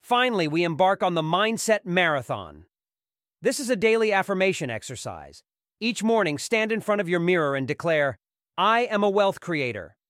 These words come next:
I see opportunities. I am not afraid of risks." It might sound like a cheesy pep talk,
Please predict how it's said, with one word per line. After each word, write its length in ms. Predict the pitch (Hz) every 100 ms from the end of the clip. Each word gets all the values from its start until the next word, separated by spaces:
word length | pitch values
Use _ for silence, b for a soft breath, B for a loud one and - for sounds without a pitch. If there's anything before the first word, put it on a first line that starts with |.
| _
I 140 | 170 185
see 260 | - 220
opportunities. 880 | 180 165 175 190 180 123 90 82 - _ _ _
I 140 | 180 180
am 260 | 165 160
not 220 | 190 220
afraid 340 | 202 - 214 214
of 140 | 156
risks." 560 | 160 123 - - - - _ _ _
It 140 | - 160
might 240 | 170 170
sound 260 | - 185 156
like 140 | 151
a 60 | 139
cheesy 380 | - 175 127 135
pep 280 | 156 180
talk, 420 | - 117 87 -